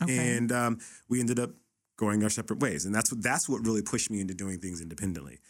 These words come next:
Speaker 1: Gotcha.
Speaker 2: Um, I wasn't, I wasn't planning on being an independent content creator myself. I planned on just, you know, continue doing what I was doing. I was getting
Speaker 1: Yeah.
Speaker 2: paid well. Um,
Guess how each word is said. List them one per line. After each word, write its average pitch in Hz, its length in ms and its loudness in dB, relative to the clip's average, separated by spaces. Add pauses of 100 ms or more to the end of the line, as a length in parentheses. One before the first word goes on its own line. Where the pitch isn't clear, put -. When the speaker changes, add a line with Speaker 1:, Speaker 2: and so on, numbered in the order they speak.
(120)
Speaker 1:
Gotcha. 98 680 0
Speaker 2:
Um, 147 100 -2
I 98 100 2
wasn't, 101 380 2
I 104 80 2
wasn't 104 420 2 (120)
planning 107 440 0
on 92 300 -2
being 98 360 0
an 92 80 -4
independent 82 680 -10
content 87 360 -8
creator 85 340 -10
myself. 85 400 -6
I 82 100 -8
planned 82 300 -18
on 87 100 -16
just, 95 160 -14
you 113 60 -6
know, 92 100 -4
continue 101 380 -2
doing 90 220 -4
what 87 100 -8
I 87 40 -8
was 87 120 -8
doing. 104 240 0
I - 20 -6
was 82 100 -4
getting 160 160 -2
Speaker 1:
Yeah. 151 120 -2
Speaker 2:
paid 101 200 0
well. 98 280 -4 (420)
Um, 101 460 2